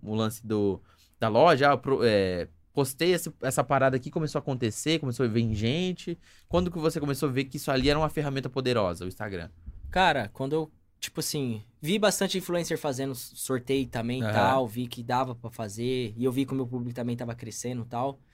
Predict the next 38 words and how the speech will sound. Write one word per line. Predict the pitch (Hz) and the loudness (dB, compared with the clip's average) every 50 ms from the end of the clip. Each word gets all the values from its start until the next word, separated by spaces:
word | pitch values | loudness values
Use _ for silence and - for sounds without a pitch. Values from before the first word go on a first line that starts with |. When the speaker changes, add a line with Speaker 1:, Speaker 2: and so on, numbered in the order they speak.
| _ _ | _ _
Speaker 2:
foi | _ 160 160 | _ -2 -2
onde | 175 180 | -2 -2
eu | 180 | -2
comecei | - 208 214 208 196 - 196 | 0 0 0 0 0 0 0
a | 185 | 0
fazer | 208 202 185 | 0 0 0
uns | 190 185 | -2 -4
projetos, | - - 202 202 196 226 214 190 180 - - | -2 0 0 2 2 2 2 0 0 -4 -6
né, | 156 160 | -6 -6
mano? | 165 156 127 | -4 -6 -6
Falei, | 120 - 135 147 175 | -8 -6 -4 -4 -2
"Ah, | 170 | 0
Speaker 1:
Aham. | 135 110 117 113 107 | 0 0 0 0 0
Speaker 2:
vou | 107 143 | -2 -4
fazer | 180 170 175 | -8 -10 -10
um | 170 | -10
sorteio | - - 170 - - 151 139 | -8 -8 -10 -6 -6 -6 -6
aqui | - - 143 | -6 -8 -10
pra | - 170 | -10 -10
ver, | 160 151 147 139 135 - _ _ _ _ _ | -6 -4 -6 -6 -6 -8 _ _ _ _ _
pegar | 143 131 135 | -6 -4 -4
uns | 123 - | -4 -4
patrocinador | - 131 127 131 127 123 - 123 120 117 113 110 110 | -6 -6 -4 -6 -8 -6 -6 -6 -6 -6 -6 -6 -8
ali, | 104 104 120 135 151 151 147 143 127 123 - - _ _ _ _ | -6 -6 -6 -6 -4 -4 -4 -4 -6 -8 -12 -18 _ _ _ _
começar." | - 135 127 120 - - 131 139 147 139 | -6 -6 -6 -4 -4 -2 0 2 2 0
Comecei | 135 - 175 165 - 196 196 | 0 -4 -6 -6 -4 -4 -4
devagarzinho, | 202 220 262 285 294 294 302 254 240 240 240 | -4 -4 -6 -4 -4 -4 -4 -2 -2 0 0
né, | 240 226 | 0 0
mano? | 196 139 123 | -2 -2 -4
Fazendo | - 143 139 135 143 143 | -4 -4 -4 -4 -4 -8
uns | 131 - | -8 -8
projetinhos, | - 135 123 127 113 120 - - 147 156 165 165 160 156 143 131 - - - - - | -8 -6 -6 -6 -6 -8 -8 -8 -8 -8 -8 -8 -8 -8 -10 -10 -12 -16 -18 -18 -20
foi | - - - 156 143 139 | -8 0 2 2 4 4
indo. | 151 160 170 165 165 160 156 147 | 2 -2 -2 -4 -4 -4 -4 -6
Falei, | 131 123 - 139 151 156 | -6 -6 -6 -6 -6 -6
"Mano, | 170 160 120 104 107 110 - - - - _ - | -6 -6 -8 -8 -10 -12 -16 -20 -20 -20 _ -16
dá | - 117 120 123 131 | -8 -6 -4 -4 -4
pra, | - - 190 233 277 | -2 -2 -2 -2 -2